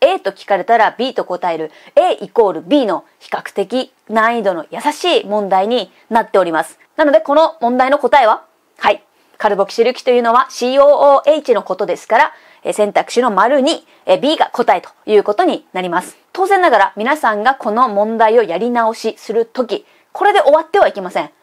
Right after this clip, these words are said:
当然、アミノ基、カルボキシル基があったら、それはアミノ酸、タンパク質の基本構造だ。で、カルボキシル基はシーオーエイチ、アミノ基はエヌエイチツーだと。これ分かればオッケーなんですけど、ただ、さらに広げて確認する必要があります。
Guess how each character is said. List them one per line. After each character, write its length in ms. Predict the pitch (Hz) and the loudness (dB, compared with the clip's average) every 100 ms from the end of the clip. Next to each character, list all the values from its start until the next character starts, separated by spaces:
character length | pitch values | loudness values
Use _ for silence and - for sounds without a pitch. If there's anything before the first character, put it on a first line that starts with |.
| _ _ - | _ _ -4
当 140 | 220 | -2
然、 260 | 254 302 302 | 0 -2 -4
ア 80 | 170 | -6
ミ 100 | 202 | -2
ノ 120 | 208 | -2
基、 240 | 208 165 - _ _ _ | -2 -8 -12 _ _ _
カ 100 | - | -2
ル 80 | 208 | 0
ボ 100 | 202 | 0
キ 60 | 202 | 0
シ 100 | 202 | 0
ル 100 | 202 | 0
基 100 | 185 | 0
が 140 | 175 | 0
あ 40 | 285 | 0
っ 40 | - | 2
た 80 | 220 | 0
ら、 180 | 165 _ | 0 _
そ 80 | 294 | 2
れ 100 | 381 | 4
は 180 | 359 208 | 4 2
ア 40 | |
ミ 120 | 220 | 0
ノ 120 | 220 | -2
酸、 220 | 208 196 185 | -2 -4 -4
タ 140 | 214 | -8
ン 40 | 208 | -2
パ 160 | 214 | -2
ク 120 | 208 | -2
質 140 | 196 175 | -10 -12
の 80 | 156 | -12
基 140 | - | -2
本 220 | 269 277 | 0 2
構 180 | 311 269 | 2 2
造 140 | 185 | 0
だ。 100 | 156 - _ _ _ | -8 -14 _ _ _
で、 140 | - 403 | -4 0
カ 120 | 254 | 0
ル 80 | 240 | 2
ボ 80 | 226 | 0
キ 80 | |
シ 80 | 247 | 2
ル 100 | 226 | 2
基 60 | 233 | 0
は 80 | 170 | -4
シ 180 | - 277 | -2 2
ー 80 | |
オ 100 | 294 | 4
ー 40 | 320 | 4
エ 40 | |
イ 40 | - | 2
チ、 160 | - _ _ - | -8 _ _ -8
ア 80 | 202 | -4
ミ 100 | 233 | -2
ノ 100 | 254 | 2
基 80 | |
は 80 | 302 | 2
エ 100 | 190 | 2
ヌ 120 | 220 | 2
エ 60 | 285 | 0
イ 40 | |
チ 80 | 285 | 0
ツ 120 | - | -2
ー 20 | 349 | 0
だ 100 | 214 | 0
と。 120 | - _ _ _ | -6 _ _ _
こ 100 | 254 | 0
れ 40 | 220 | 0
分 80 | |
か 120 | 220 359 | 2 2
れ 80 | |
ば 80 | 247 | 2
オ 60 | 208 | -2
ッ 40 | |
ケ 120 | - 180 | -6 -10
ー 20 | |
な 60 | |
ん 40 | 151 | -12
で 60 | |
す 80 | 160 | -8
け 80 | 202 | 0
ど、 220 | 233 - _ _ _ _ - | 0 0 _ _ _ _ 0
た 120 | 415 | 4
だ、 200 | 220 208 | 4 2
さ 120 | - | 0
ら 80 | 539 | 0
に 100 | 233 | 0
広 240 | - 233 | 2 4
げ 100 | 254 | 4
て 160 | 247 247 | 2 -2
確 220 | 254 220 | -4 -4
認 120 | 226 | -4
す 100 | 214 | -2
る 60 | 214 | -6
必 140 | - | -2
要 80 | 202 | 0
が 60 | 190 | 0
あ 60 | |
り 100 | 170 | 0
ま 120 | 160 | -6
す。 120 | 165 | -12